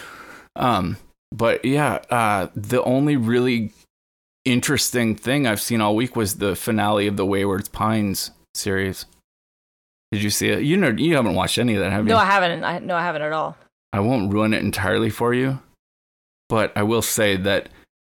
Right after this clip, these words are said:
Speaker 1: the dystopian ending was no surprise, but really, oh man, you f-, you feel horrible when that sh-, when that finale ends.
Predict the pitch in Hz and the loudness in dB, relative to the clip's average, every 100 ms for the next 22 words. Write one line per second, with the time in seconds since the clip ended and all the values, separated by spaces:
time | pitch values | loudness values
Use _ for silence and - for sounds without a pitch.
0 | _ 113 127 117 120 - 123 127 131 135 | _ -2 0 2 0 0 0 0 2 0
1 | 123 - 107 110 123 135 110 104 101 - | 0 0 0 2 2 2 2 0 -2 -2
2 | 110 104 104 - 107 101 95 104 117 - | 0 2 2 0 -2 0 2 2 0 -2
3 | 107 95 - _ _ _ _ - 101 117 | -2 -2 -4 _ _ _ _ -6 -4 0
4 | 131 143 127 113 110 98 - _ _ _ | 2 2 2 2 2 -2 -10 _ _ _
5 | _ _ _ _ _ _ _ 110 107 87 | _ _ _ _ _ _ _ 0 2 2
6 | 92 95 95 101 - - _ 110 104 110 | 0 0 0 -2 -6 -12 _ -2 0 0
7 | 80 90 92 87 82 82 87 80 - - | -2 0 2 2 2 0 -2 -2 -6 -4
8 | 98 92 87 - 87 85 87 92 - _ | -2 -2 -4 -4 -4 -2 -2 -4 -8 _
9 | _ - 90 95 - | _ -6 -4 -4 -6